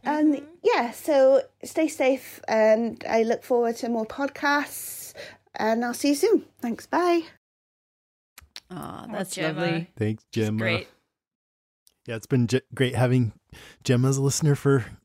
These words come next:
Speaker 4: such a long time, and she
Speaker 2: I
Speaker 4: always writes in and has
Speaker 2: know.
Speaker 4: cool things to say, and how much she loves Rick.
Speaker 2: Oh, I love her
Speaker 3: <laughs>
Speaker 2: accent as well. I
Speaker 3: Understandable.
Speaker 2: love a Welsh
Speaker 4: <laughs> Yeah.
Speaker 2: accent.
Speaker 3: Yep.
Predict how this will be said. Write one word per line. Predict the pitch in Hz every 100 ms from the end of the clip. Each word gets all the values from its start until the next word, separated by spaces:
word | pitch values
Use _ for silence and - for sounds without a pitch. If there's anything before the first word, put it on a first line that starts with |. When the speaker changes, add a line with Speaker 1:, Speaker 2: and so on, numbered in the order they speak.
| - _ _
Speaker 4:
such | - 139 135
a |
long | 131 135 135
time, | 147 131 139
and | 139 - _ _
she | - 160
Speaker 2:
I |
Speaker 4:
always | 139 123
writes | 120 123 131
in | 131
and | 127
has | 131 135 156
Speaker 2:
know. |
Speaker 4:
cool | - 123
things | 139 123 -
to | -
say, | 131 123 120 _ _ _ _ _ _ _ _ _ _ -
and | 127
how | 117
much | 117 113
she | 117
loves | 110 107
Rick. | 113 110 - - - - - _ _ _ _ 392
Speaker 2:
Oh, |
I | 370 339 311 320 320
love | 226
her |
Speaker 3:
<laughs> | 349 339
Speaker 2:
accent | 330 208 - 214 202
as |
well. | 208
I |
Speaker 3:
Understandable. | 233 208 208 214 175 170 190 196 -
Speaker 2:
love | 208 214
a |
Welsh | 202 196 - -
Speaker 4:
<laughs> |
Yeah. | -
Speaker 2:
accent. | - 120 101 98 101
Speaker 3:
Yep. | 160 165 175 180 247